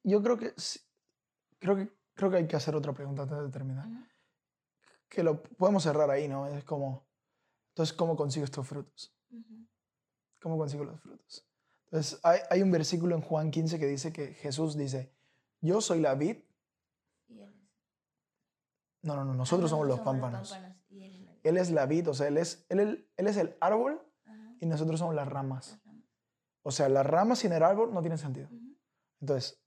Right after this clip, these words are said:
Speaker 1: nuestra vida sin Jesús no tiene sentido. Entonces dice, "Yo soy la vid, ustedes los pámpanos, yo soy el árbol, ustedes las ramas.
Speaker 2: Ajá.
Speaker 1: Cerca de mí", o sea, cerca del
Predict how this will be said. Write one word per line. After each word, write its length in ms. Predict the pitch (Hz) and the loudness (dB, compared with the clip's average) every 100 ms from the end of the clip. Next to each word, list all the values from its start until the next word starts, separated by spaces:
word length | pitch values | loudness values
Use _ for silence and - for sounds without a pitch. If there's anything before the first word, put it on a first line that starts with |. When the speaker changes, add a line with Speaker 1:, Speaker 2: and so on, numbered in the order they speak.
| - | -6
Speaker 1:
nuestra 380 | 160 160 170 160 | -2 -2 0 2
vida 180 | 185 208 | 2 0
sin 160 | 208 | 0
Jesús 460 | 180 160 208 247 _ _ _ _ _ | -2 -2 -6 -8 _ _ _ _ _
no 40 | 180 | -8
tiene 140 | 160 | -8
sentido. 300 | 131 147 - - _ _ _ _ - | -8 -10 -16 -20 _ _ _ _ -2
Entonces 160 | 165 | 2
dice, 340 | 160 131 117 - _ _ _ _ _ _ | 2 2 -4 -10 _ _ _ _ _ _
"Yo 180 | 160 180 | 2 4
soy 140 | 185 | 6
la 140 | 185 139 | 6 6
vid, 180 | 165 180 | 4 2
ustedes 180 | 156 139 | 2 0
los 100 | 131 | 2
pámpanos, 360 | 175 175 180 | 2 2 0
yo 100 | 151 | 0
soy 140 | 139 165 | 2 4
el 100 | 143 | 6
árbol, 300 | 156 175 180 | 6 6 0
ustedes 260 | 143 - 143 | -4 -4 -2
las 120 | 135 | 0
ramas. 420 | 156 170 226 - _ | 0 0 -2 -8 _
Speaker 2:
Ajá. 280 | - - - _ _ _ _ _ _ _ _ _ _ _ | -20 -20 -20 _ _ _ _ _ _ _ _ _ _ _
Speaker 1:
Cerca 560 | - - - 208 233 240 | -10 -2 2 2 2 0
de 140 | 208 | 0
mí", 300 | 143 135 131 - | 0 -2 -6 -12
o 260 | _ _ | _ _
sea, 120 | - | -6
cerca 340 | 139 180 185 208 | 0 2 4 4
del 140 | 185 | 4